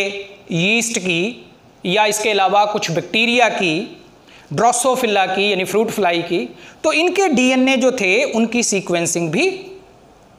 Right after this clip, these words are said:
जो थी वो human genome project के साथ साथ और भी organism जो हैं prokaryotes, eukaryotes, उन सब की भी ये sequencing की गई।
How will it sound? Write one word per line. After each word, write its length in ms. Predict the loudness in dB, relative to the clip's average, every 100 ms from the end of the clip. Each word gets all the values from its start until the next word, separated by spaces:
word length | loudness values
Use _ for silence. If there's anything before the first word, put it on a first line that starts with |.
| -16 -4
जो 180 | -2 -2 -4 -14 -10 -2
थी 140 | 0
वो 400 | 2 2 2 0
human 340 | -2 0 0 0
genome 340 | 0 0 -2
project 400 | -2 -2 -4 -6
के 160 | -4 -2
साथ 220 | 0 0
साथ 480 | 0 0 0 -4 -14 -8 2
और 200 | 6 6
भी 200 | 4 2
organism 600 | 2 2 0 0 0 0
जो 160 | 0 0
हैं 300 | 0 -2 2
prokaryotes, 680 | 2 4 2 4 4 2 2
eukaryotes, 580 | 2 2 2 2 2
उन 160 | -2 -4
सब 220 | -4 -4
की 120 | -2
भी 300 | 0 -2 -4 -12 -20 -20 -20 -20 -20 -20 -12
ये 200 | -4 -2
sequencing 640 | 0 -2 0 -2 -2 -2 -2
की 160 | -2
गई। 240 | -2 -4